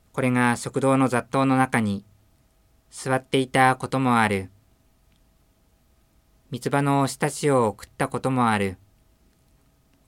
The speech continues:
と思えば何ともおかしい。ほらほら、これが僕の骨。見ているのは僕？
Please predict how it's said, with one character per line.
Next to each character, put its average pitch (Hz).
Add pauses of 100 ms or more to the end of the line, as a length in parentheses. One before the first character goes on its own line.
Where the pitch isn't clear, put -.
(120)
と 135
思 143
え 151
ば 127
何 120
と 135
も 117
お 101
か 107
し 110
い。 90 (4000)
ほ 143
ら 131
ほ 131
ら、 120 (800)
こ -
れ 131
が 135
僕 139
の 120
骨。 107 (1400)
見 151
て 139
い 127
る 135
の 139
は 110
僕？ 117